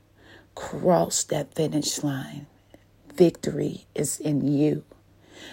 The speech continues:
You got this. Don't stop until you see the light. Be blessed. Remember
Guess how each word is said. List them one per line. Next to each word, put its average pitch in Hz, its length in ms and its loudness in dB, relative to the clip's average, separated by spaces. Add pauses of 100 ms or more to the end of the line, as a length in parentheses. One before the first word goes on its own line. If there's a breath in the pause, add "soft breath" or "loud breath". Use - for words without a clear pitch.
(160 loud breath)
You 175 360 4
got 165 380 -4
this. - 500 -10 (960)
Don't 180 300 2
stop - 580 -2 (180)
until 180 680 2
you 160 240 4
see 143 540 2 (520 loud breath)
the 147 100 0
light. - 720 -4 (3000)
Be 151 180 2
blessed. 151 960 0 (380 loud breath)
Remember 180 600 6